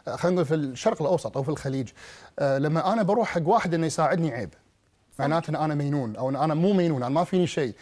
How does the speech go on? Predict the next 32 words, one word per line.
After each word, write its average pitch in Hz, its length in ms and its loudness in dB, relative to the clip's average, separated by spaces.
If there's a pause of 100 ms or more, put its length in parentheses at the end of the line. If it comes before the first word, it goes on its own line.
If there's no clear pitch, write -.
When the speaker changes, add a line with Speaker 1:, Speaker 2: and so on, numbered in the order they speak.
(380)
Speaker 1:
ال-، 156 200 0
في، 202 340 2 (180)
هاني، 165 240 2
آه، 156 100 -4
آه، 139 360 0
للاسف 160 720 0
هذه 220 40 4
اللي 233 140 0
يسمونها 175 320 0
احنا 151 120 -2
البرمجه 143 380 0
الاجتماعيه 123 520 -6
اللي 104 120 -10
الناس 127 240 -6
تبرمجت 135 640 -4
عليها، 123 300 -2 (400)
انه 147 120 0
ما 160 140 2
يروح 214 180 2
حق 165 160 0
الشخص 160 340 -2
المختص 147 400 -2
في - 60 -8
المساعده 143 500 0
هذه 147 180 0
سواء 139 240 0
كانت 131 260 -6
نفسيه 147 360 -2
او 117 120 -6
اجتماعيه 139 520 -2
او 127 180 -4
غيره، 151 240 0